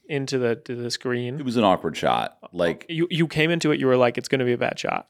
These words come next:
Speaker 2: I just knew it. I was almost like, it was, it was, like, on a downslope. I had, like, kind of an uncomfortable number. Uh, like, left wasn't good, right was worse. A lot of wind,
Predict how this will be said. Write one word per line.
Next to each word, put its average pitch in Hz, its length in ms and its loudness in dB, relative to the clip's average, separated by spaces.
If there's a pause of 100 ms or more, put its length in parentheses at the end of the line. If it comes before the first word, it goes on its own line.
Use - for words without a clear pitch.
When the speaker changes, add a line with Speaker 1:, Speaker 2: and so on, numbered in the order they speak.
Speaker 2:
I 95 120 -2
just 98 200 -4
knew 92 220 4
it. 71 100 2
I 78 140 4
was 107 140 2
almost 90 360 2
like, 71 380 -2 (680)
it 127 80 0
was, 120 140 2
it 120 160 0
was, 117 140 6
like, 101 220 2
on 107 180 6
a 110 60 0
downslope. 90 920 2
I 85 120 -2
had, 82 240 0
like, 82 160 -2
kind 104 200 -2
of 101 60 2
an 98 60 2
uncomfortable 90 540 0
number. 80 840 2
Uh, 73 640 2
like, 73 360 -2 (220)
left 95 500 0
wasn't 90 420 2
good, 80 480 2
right 82 360 4
was 82 220 -2
worse. 76 840 -2 (720)
A - 40 -6
lot 92 200 6
of 90 80 4
wind, 82 600 0